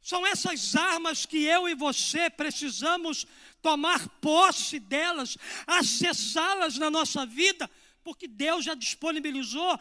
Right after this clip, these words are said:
cada uma delas para a nossa batalha diária. A nos revestirmos completamente de toda a armadura de Deus.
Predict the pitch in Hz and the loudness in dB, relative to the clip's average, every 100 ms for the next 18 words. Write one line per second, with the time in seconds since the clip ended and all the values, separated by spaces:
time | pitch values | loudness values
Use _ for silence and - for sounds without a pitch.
0 | - - - - 320 339 359 349 320 330 | -6 -18 -18 -8 -2 -2 -2 -4 -4 -4
1 | 294 220 285 320 - 330 302 269 277 330 | -8 -6 -6 -6 -10 -10 -6 -6 -6 -8
2 | 330 320 302 349 330 247 202 185 147 - | -10 -6 -2 -2 -2 -6 -8 -10 -12 -20
3 | _ _ _ _ _ _ _ _ _ _ | _ _ _ _ _ _ _ _ _ _
4 | _ _ _ _ _ _ _ 180 233 285 | _ _ _ _ _ _ _ -8 -6 -4
5 | 302 214 302 311 254 - 311 349 320 311 | -4 -2 -4 -2 -6 -6 -2 -2 -2 -6
6 | - 285 294 294 269 247 294 - 240 - | -6 -8 -6 -6 -6 -6 -8 -8 -12 -14
7 | _ 277 294 311 277 269 247 247 269 226 | _ -4 -2 -2 -6 -6 -8 -8 -10 -10
8 | 185 175 156 - - | -14 -16 -18 -20 -20